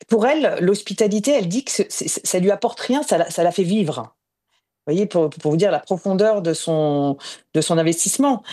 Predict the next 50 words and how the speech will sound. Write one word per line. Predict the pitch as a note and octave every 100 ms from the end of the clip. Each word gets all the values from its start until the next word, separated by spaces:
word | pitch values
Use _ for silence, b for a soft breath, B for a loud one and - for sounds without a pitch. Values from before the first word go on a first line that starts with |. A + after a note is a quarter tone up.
| B -
Et, | E3+ E3 D3+
euh, | D#3+ D3+ C#3+ C#3 C3 C3 B2+ B2 A2+
et | - E3
donc, | G3+ G3
elle | F#3+
a | F3+
commencé | G#3+ G#3 G#3 - G#3+ F3+
avec | E3 D#3+
ses | F#3+
parents | E3 F3+ F#3 G3 D#3 -
qui | - D#3+
ont |
fait | C#3+ D#3+
le |
tour | - G#3
du | G3
monde | G3+ A3 G3+
parce | D#3 -
que | D#3
sa, | - D#3 D3+
sa | D3+
mère | F3+ F#3+
était | E3 D#3+
un | D3 C#3 E3
grand | F#3
médecin | A3 - - F#3
et | F3
son | D#3+ D3+
père | E3 D3
était | - C#3
psy. | - A#3 - B B B B B B -
Et | E3+ D3+
donc, | E3 E3
elle | C#3+
a | C3
habité, | C3 C3 - D#3+ D3
euh, | C3+ C3 C3 B2+ B2+
aux |
quatre | C3+ C#3+
coins | - B2+
du | C3+
monde | F#3 C4 C#4 - -
et | F3
elle | F3 D#3
a | C#3+
rencontré | D3 D3 E3 - B3
notamment | G#3 D#3 F3 G#3
à |
onze | E3 D#3+ C#3+
ans, | F#3 G#3+ C#4